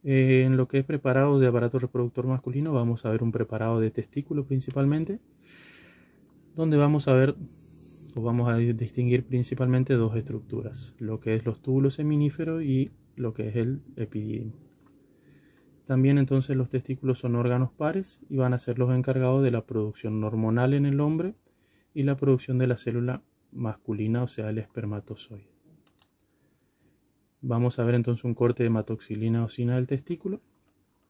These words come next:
donde vamos a ver también que está envuelto por un tejido conectivo que se llama también túnica albuginea.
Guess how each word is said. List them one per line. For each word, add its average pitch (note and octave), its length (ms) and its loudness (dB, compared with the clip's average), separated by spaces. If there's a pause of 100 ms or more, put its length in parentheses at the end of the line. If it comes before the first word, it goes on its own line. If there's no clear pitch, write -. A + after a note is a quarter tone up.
(160)
donde A2+ 260 2
vamos A2+ 320 0
a A2+ 60 2
ver A2+ 140 2
también A2+ 340 0
que A#2 80 -2
está A2 140 -6
envuelto A2 400 -2
por A2 140 -8
un A2 80 -2
tejido A2 340 -4
conectivo A#2 580 -2 (680)
que - 100 -12
se - 140 -6
llama A2 220 2
también G#2+ 280 -2
túnica A2 460 -2
albuginea. D#3+ 680 -2